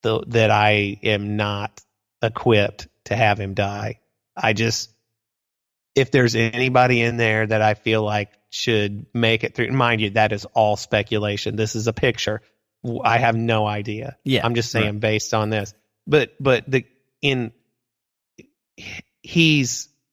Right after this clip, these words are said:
Speaker 1: he, he's been very selfless. His entire arc in this has been selfless. It's canon that he's got a kid and a family on his,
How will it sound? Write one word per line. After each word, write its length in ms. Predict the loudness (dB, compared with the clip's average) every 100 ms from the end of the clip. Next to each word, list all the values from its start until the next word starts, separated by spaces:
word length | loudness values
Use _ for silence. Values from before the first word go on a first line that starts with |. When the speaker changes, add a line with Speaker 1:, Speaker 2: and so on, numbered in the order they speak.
| _ -4
Speaker 1:
he, 160 | -2 0 0 -2
he's 400 | 2 4 4 2
been 300 | 2 2 4
very 320 | 2 4 4
selfless. 680 | 2 2 0 0 -6 -10 -12 -4
His 180 | -4 -2
entire 720 | -6 -2 0 4 4 2 -4 _ _ _ _ _ _ 2
arc 380 | 6 6 4 -2
in 260 | -2 -2 0
this 220 | -6 -6
has 140 | -8
been 220 | -2 -2
selfless. 500 | -2 -2 -2 -2 -4
It's 120 | -4 -4
canon 440 | 0 2 2 2
that 120 | 2
he's 200 | 0 -4
got 240 | -2 -2 -2
a 60 |
kid 540 | -4 0 2 0 -2 -8 -2
and 420 | 2 2 0 -4 -8
a 220 | -10 -12 _
family 580 | 0 2 2 0 -2 -4 _ _ -2
on 180 | 0 2
his, 280 | 0 -4